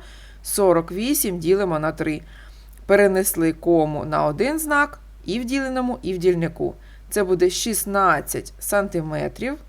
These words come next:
е, просто шістнадцять, да, вибачте, це буде шістнадцять. Отже, е, перший доданок чотири цілих вісім десятих,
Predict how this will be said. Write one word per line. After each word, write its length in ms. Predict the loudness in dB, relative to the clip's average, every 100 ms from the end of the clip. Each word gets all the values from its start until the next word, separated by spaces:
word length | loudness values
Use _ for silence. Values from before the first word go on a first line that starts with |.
| -20 -8
е, 180 | -4 -4 -6 -8
просто 280 | -2 0 0
шістнадцять, 560 | -2 -4 2 2 2 -2
да, 100 | -2
вибачте, 440 | -2 -4 -4 -6 -6 -16 -10
це 120 | -2
буде 180 | 0 0
шістнадцять. 840 | 0 -4 -2 0 2 2 -2 -4 -6 -18 -10
Отже, 420 | 0 2 2 0 -2 -12 -20 -18 -2
е, 200 | 2 2
перший 640 | 4 8 8 6 2 0 -2 -10 -2
доданок 560 | 2 4 6 6 2 -4
чотири 400 | -8 -2 0 0
цілих 380 | 0 0 0 0
вісім 300 | -4 -2 0
десятих, 720 | -2 4 6 6 4 -4